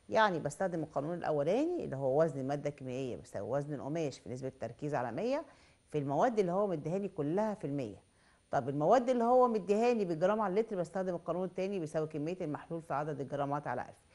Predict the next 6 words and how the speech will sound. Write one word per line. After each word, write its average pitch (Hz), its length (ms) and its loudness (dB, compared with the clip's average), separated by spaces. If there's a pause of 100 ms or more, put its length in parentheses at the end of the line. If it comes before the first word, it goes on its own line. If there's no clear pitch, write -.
(360)
نبتدي 220 280 0
نحل 226 280 0
مسألة 175 300 0
مع 175 140 0
بعضينا 139 340 0
ونشوف. 254 480 -4